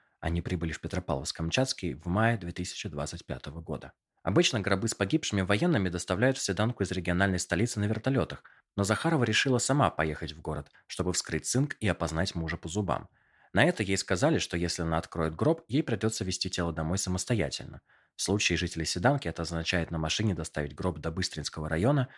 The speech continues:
там пересесть на вездеход и ехать до села еще двое суток. Потом они признались, что даже не нашли его целиком. В гробу только фрагмент его ноги, рассказывает Светлана.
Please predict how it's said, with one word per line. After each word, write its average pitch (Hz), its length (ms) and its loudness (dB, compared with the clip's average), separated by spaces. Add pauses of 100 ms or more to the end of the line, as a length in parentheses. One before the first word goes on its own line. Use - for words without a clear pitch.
(140)
там 143 160 2
пересесть 85 400 -2
на 80 80 -4
вездеход 80 600 -4
и 101 40 -2
ехать 92 360 -2
до 85 80 -4
села 82 340 0
еще 82 300 -2
двое 80 320 -4
суток. - 420 -10 (480)
Потом 170 260 4
они 113 140 4
признались, 120 440 2
что - 180 -2
даже 117 500 2
не 113 140 2
нашли 120 280 4
его 127 280 4
целиком. - 600 -2 (100)
В 95 100 -16
гробу 101 260 2
только 107 240 -2
фрагмент 104 380 0
его 92 200 -2
ноги, 104 460 0
рассказывает 73 480 -6
Светлана. 67 460 -10